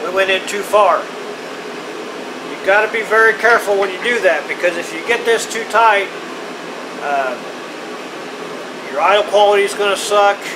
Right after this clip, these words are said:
There's even a chance this engine could run away. So, while they say you can do it without the dial indicator,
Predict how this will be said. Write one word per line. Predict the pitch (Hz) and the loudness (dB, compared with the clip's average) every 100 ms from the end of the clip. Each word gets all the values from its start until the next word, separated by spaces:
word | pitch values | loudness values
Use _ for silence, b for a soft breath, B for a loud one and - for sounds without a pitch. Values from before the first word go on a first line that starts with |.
| - - | -10 -6
There's | 175 190 | -2 0
even | 254 233 202 | 0 0 0
a | |
chance | - 214 208 - | 2 2 2 0
this | 190 | -2
engine | 208 196 180 | 0 -2 -4
could | 165 | -4
run | 160 190 | 2 2
away. | 175 175 156 117 - - | 4 2 2 0 -6 -10
So, | - 165 147 131 - - - - - - - - - - - - - | -4 2 2 0 -8 -12 -12 -12 -12 -12 -12 -12 -12 -12 -12 -12 -6
while | 156 175 | -2 0
they | 180 | 0
say | 175 233 247 | 4 4 4
you | 240 | 0
can | - | 2
do | 233 226 | 4 6
it | |
without | 220 214 | 4 2
the | 208 | 2
dial | 208 202 208 | 4 4 4
indicator, | 208 - 196 196 190 | 0 -2 -2 2 0